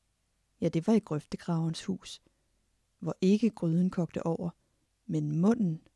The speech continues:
kogte over. Og oftest var der ingen hjemme. Drengen græd,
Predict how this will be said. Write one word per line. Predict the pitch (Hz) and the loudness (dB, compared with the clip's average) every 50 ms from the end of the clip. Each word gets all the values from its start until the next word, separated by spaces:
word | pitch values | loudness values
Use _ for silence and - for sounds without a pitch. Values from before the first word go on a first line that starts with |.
| _ _ - | _ _ -16
kogte | - - 156 147 - - 156 | -10 -8 -8 -8 -8 -6 -6
over. | 156 156 160 160 156 151 - _ _ _ _ _ _ _ _ _ _ _ _ _ _ _ _ _ _ _ _ - | -6 -6 -6 -8 -10 -12 -12 _ _ _ _ _ _ _ _ _ _ _ _ _ _ _ _ _ _ _ _ -2
Og | 196 185 | 2 4
oftest | - 180 196 - - - 226 - - | 6 6 4 4 0 -4 -2 2 2
var | 220 202 | 4 4
der | 196 | 6
ingen | 190 196 220 247 247 | 6 6 6 6 6
hjemme. | 202 156 160 156 160 185 208 _ _ _ _ _ _ _ _ _ _ _ _ _ _ _ _ _ _ _ _ _ _ _ _ _ _ _ - | 4 4 2 0 -2 -4 -6 _ _ _ _ _ _ _ _ _ _ _ _ _ _ _ _ _ _ _ _ _ _ _ _ _ _ _ -14
Drengen | - 190 175 165 - 196 185 190 | -8 -6 -4 -4 -2 -2 -2 -2
græd, | - - 180 175 185 - | -2 0 0 0 0 -2